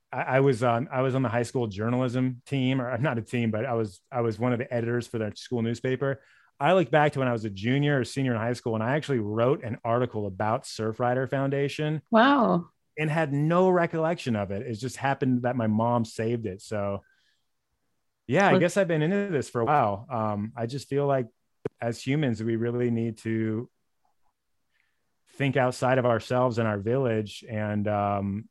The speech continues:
Speaker 1: think about the impact we're having and, and how that affects future generations as well.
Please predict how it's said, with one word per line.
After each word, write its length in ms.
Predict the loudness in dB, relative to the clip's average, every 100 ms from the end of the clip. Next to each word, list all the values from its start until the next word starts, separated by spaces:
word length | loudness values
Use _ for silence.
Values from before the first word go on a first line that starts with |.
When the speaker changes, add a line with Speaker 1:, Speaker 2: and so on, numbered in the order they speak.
| _ -6
Speaker 1:
think 120 | -4
about 240 | -2 -4
the 80 | -2
impact 480 | -2 0 -2 -4 -6
we're 100 | -6
having 420 | -4 -6 -6 -8
and, 80 | -6
and 120 | -6
how 220 | 0 0
that 160 | 2 -2
affects 460 | -2 -2 -2 -4
future 340 | -6 -4 -4 -4
generations 600 | -2 -2 -4 -6 -10 -10
as 140 | -10
well. 400 | -6 -6 -8 -16